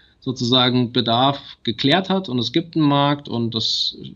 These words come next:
die Leute finden es gut, dann nächster Punkt ist, äh, ganz klar Business Case, realistischer Business Case, ähm,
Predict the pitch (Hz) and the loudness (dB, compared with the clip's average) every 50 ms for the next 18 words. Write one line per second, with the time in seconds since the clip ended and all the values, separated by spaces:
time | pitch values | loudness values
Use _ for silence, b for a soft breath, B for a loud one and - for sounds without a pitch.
0 | - - - - - - 67 67 65 90 - - 135 123 127 139 147 139 - - | -20 -20 -20 -20 -18 -16 -16 -14 -14 -6 -2 0 2 4 4 4 2 2 2 2
1 | 143 135 131 120 - - 175 202 208 - B B B B B B B B B B | 4 4 4 2 2 2 2 2 2 0 B B B B B B B B B B
2 | _ - 123 127 127 139 139 139 131 - - 131 131 135 135 139 143 135 135 - | _ -2 0 2 2 2 2 0 -2 -2 -2 2 2 2 2 2 -2 -2 -2 -2
3 | 139 135 131 - - 117 120 113 - - - - 120 117 120 120 123 123 - - | -4 -4 -4 -6 -8 -8 -6 -6 -6 -8 -6 -6 -4 -2 -2 -2 -2 -4 -2 -2
4 | 120 113 131 139 139 175 165 156 160 - 151 151 151 151 151 151 - - - - | -2 0 0 0 0 0 0 -2 0 0 0 2 2 2 0 0 -4 -10 -12 -6
5 | 123 123 123 123 127 135 135 - - 120 131 120 113 139 139 - 151 135 131 - | -4 -2 0 2 2 0 0 -2 -4 -2 -2 0 0 0 0 2 2 2 2 2
6 | - - 131 127 127 131 123 127 - - - - 120 117 117 117 120 117 117 117 | 0 2 2 4 4 4 2 0 -4 -8 -6 -4 -4 -2 -2 0 0 2 2 0
7 | 117 117 | 0 -2